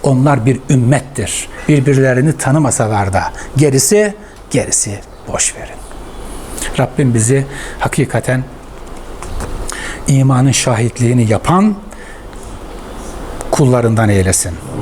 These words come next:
Kendisine kavuştuğumuz gün ikram ettiği, affettiği, merhamet ettiği kullarından eylesin bizleri. Amin. Velhamdülillahi Rabbil alemin.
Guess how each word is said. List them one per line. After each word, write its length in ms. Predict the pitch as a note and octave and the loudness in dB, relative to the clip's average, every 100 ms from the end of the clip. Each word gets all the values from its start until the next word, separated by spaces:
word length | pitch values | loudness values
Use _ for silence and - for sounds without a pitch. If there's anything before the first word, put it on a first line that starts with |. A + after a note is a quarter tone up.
| - - - | -6 -4 0
Kendisine 500 | - C3 A#2+ C#3 C#3 | 2 2 2 2 2
kavuştuğumuz 720 | - B2 B2+ - C3 C3+ B2 | 2 2 2 4 4 6 4
gün 300 | - D3+ F3 - - - - - - - - - - - - - - | 2 2 2 -2 -10 -14 -14 -12 -12 -12 -12 -12 -12 -12 -10 -6 -2
ikram 400 | C3+ - C3 C3+ | -2 2 2 4
ettiği, 580 | A#2 - B2 A2 G#2+ G#2+ - - - - | 2 0 2 4 4 0 -6 -14 -12 -6
affettiği, 840 | - - - G#2+ - - A2 G#2 G2+ - | -4 -2 -2 -4 -4 -2 0 2 0 2
merhamet 500 | B2+ G#2+ B2+ C3+ B2 | 2 2 2 2 2
ettiği 500 | - - A2 A2+ B2+ - | -4 0 2 2 0 -4
kullarından 760 | - C3 A2+ A#2 A2 G#2 G#2+ G#2 A2+ - - | -2 0 2 2 2 2 2 2 -2 -8 -4
eylesin 500 | A2+ G2+ G2 - F#2 | 0 0 0 -2 -2
bizleri. 360 | G2 - G2 G2+ G#2+ G#2 G2 - - - | -2 -2 -2 -2 -2 -4 -4 -4 -4 -2
Amin. 460 | B2 G#2+ G#2+ G#2+ - | 0 2 2 2 0
Velhamdülillahi 720 | A2+ G#2 A2+ G2 G2 F#2+ F2+ - | -2 0 0 2 2 2 0 -2
Rabbil 320 | - - F2+ | -2 -2 -2
alemin. 360 | E2+ E2 F2 | 0 -2 -2